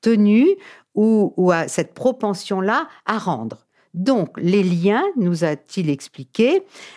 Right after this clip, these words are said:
euh, et les relations, euh, dans les sociétés, euh, s'inscrivent autour de ces trois moments,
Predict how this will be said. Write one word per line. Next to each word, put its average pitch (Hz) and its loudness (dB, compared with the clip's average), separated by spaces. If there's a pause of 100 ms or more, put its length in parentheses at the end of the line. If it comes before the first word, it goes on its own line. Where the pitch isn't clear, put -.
(120)
euh, 170 2
et 180 0
les 160 2
relations, 208 -2 (100)
euh, 160 0
dans 160 -2
les 151 0
sociétés, 202 -2 (380)
euh, 165 2
s'inscrivent 233 -2
autour 202 0
de 196 2
ces 170 -4
trois - -2
moments, 185 0